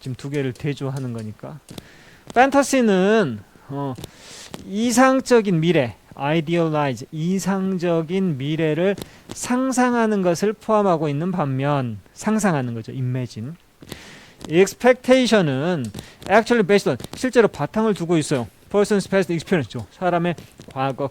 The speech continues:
경험에 바탕을 둔 거죠. 해본 적이 있다는 거예요. 해본 적이 있어서 이렇게 예상합니다. 이게 익스펙테이션이고요. 그냥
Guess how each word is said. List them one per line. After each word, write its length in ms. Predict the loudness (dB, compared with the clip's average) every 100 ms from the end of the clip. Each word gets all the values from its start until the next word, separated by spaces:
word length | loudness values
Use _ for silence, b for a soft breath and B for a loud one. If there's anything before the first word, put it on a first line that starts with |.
| -8
경험에 480 | -8 -2 0 2 0
바탕을 380 | -2 -4 -6 -6
둔 140 | -10
거죠. 180 | -12 -10 -2
해본 220 | 0 0
적이 180 | -2 -6
있다는 360 | -6 -6 -6
거예요. 200 | -8 -12 -16 B B B B B B -4
해본 240 | 0 0
적이 220 | 0 -2 -4
있어서 760 | -4 0 4 4 4 2 4
이렇게 460 | 4 2 2 0 0
예상합니다. 680 | 2 -2 -2 -4 -2 -2 -2
이게 140 | -4
익스펙테이션이고요. 1000 | -6 -6 -8 -12 -12 -10 -8 -6 -8 -12 -14 B B B -6
그냥 280 | 0 0